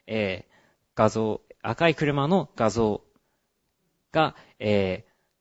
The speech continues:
ー、返されてきます。とか、まあ、えーっと、昼の背景の写真引く、えー、昼の単語、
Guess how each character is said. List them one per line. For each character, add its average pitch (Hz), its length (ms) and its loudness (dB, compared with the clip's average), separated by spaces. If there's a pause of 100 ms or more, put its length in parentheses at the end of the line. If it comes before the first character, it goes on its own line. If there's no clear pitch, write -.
ー、 - 40 -12
返 123 100 0
さ 101 140 -2
れ 95 100 -2
て - 100 -16
き - 120 -16
ま 87 120 -8
す。 - 320 -14 (1080)
と 117 100 -16
か、 147 260 -4 (240)
ま 117 260 -4
あ、 - 40 -20
え 110 200 0
ー 107 40 -2
っ - 160 -20
と、 107 320 0 (320)
昼 139 600 -2
の 127 120 -6
背 127 200 -2
景 95 300 -6 (480)
の - 80 -6
写 123 160 -2
真 110 200 -4
引 - 240 -12
く、 180 280 0 (240)
え 113 80 0
ー、 - 20 2
昼 131 260 -2
の 120 120 -2
単 104 220 -6
語、 98 220 -4